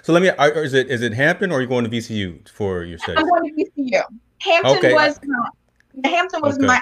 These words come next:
Speaker 2: undergrad.
Speaker 1: Okay.
Speaker 2: And
Speaker 1: All
Speaker 2: it's
Speaker 1: right.
Speaker 2: funny
Speaker 1: So
Speaker 2: because when they're asking, like, "What do you wanna do?" With your degree. One of the things I really wanna do with my degree, like I said, I got my, um, I learned how to do special ed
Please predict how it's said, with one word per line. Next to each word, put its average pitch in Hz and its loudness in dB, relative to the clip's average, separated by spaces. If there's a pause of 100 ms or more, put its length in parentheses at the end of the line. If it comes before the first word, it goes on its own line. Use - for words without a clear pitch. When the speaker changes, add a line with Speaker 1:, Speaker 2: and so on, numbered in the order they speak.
Speaker 2:
undergrad. 302 4 (640)
Speaker 1:
Okay. - -12 (800)
Speaker 2:
And 277 4
Speaker 1:
All 254 2
Speaker 2:
it's - -8
Speaker 1:
right. 359 4
Speaker 2:
funny 285 2
Speaker 1:
So 254 -6
Speaker 2:
because 247 2
when 254 -2
they're 240 0
asking, 254 -2
like, 220 -2
"What 233 -4
do 262 0
you 254 2
wanna 226 -4
do?" 208 -2 (300)
With 233 0
your 208 2
degree. 202 -2
One 233 2
of 294 0
the 285 4
things 240 0
I 220 2
really 220 -2
wanna 233 0
do 220 -6
with 226 -4
my 208 -4
degree, 233 -4 (500)
like 233 0
I 262 2
said, 262 2 (120)
I 302 4 (220)
got 254 0
my, 240 2 (500)
um, 202 2 (140)
I 254 4 (280)
learned 254 4
how 269 0
to 240 -2
do 233 -4
special - -2
ed 202 -2